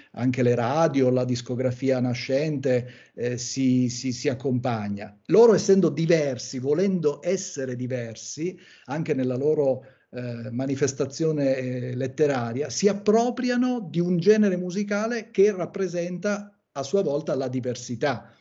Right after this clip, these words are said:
la contrapposizione, eh, quindi è funzionale a quello che loro vogliono dire.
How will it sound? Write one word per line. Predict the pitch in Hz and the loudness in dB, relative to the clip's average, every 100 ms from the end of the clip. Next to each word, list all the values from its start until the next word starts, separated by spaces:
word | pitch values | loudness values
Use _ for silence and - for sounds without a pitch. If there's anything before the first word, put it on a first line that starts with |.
| _ _ - | _ _ -8
la | 135 131 | -4 0
contrapposizione, | 156 151 143 123 131 131 123 175 156 117 104 - | 0 0 -2 -2 -4 -4 -2 2 2 0 -6 -14
eh, | - 123 - - - | -16 -12 -12 -14 -16
quindi | - 165 165 | -6 -2 0
è | |
funzionale | 127 165 175 151 170 160 180 196 | 0 0 0 2 0 2 0 0
a | 160 | 0
quello | 156 143 | 2 0
che | 131 | 2
loro | 139 139 | 0 0
vogliono | 127 123 117 117 113 113 110 - - | 0 0 0 -4 -4 -4 -6 -8 -14
dire. | 113 147 131 - | -10 -6 -4 -6